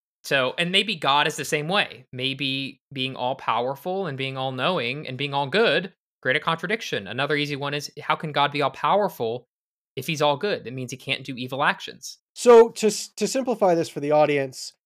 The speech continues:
Speaker 2: the ontological argument claims that we can think of God and conceptually grasp what God is. And once we do that,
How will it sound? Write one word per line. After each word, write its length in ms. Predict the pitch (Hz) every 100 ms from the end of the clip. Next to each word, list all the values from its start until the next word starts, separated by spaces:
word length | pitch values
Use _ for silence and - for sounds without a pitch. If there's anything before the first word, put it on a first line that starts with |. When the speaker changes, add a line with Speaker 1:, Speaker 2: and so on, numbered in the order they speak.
| _ _ -
Speaker 2:
the 140 | 175
ontological 640 | 202 214 208 190 165 180
argument 520 | 165 156 156 147 147
claims 440 | - 165 156 156 127
that 140 | 165
we 180 | 160 175
can 200 | 175 170
think 460 | 139 - - 190 196
of 160 | 175 127
God 480 | 147 131 147 214 208 _ _ _ -
and 200 | 160 151
conceptually 640 | 160 147 196 180 - 170
grasp 400 | 143 151 156 135
what 180 | 160 160
God 260 | 147 147 143
is. 340 | 139 127 110
And 140 | - 151
once 220 | 175 185
we 120 | 180
do 260 | 135 202 214
that, 360 | 160 139 139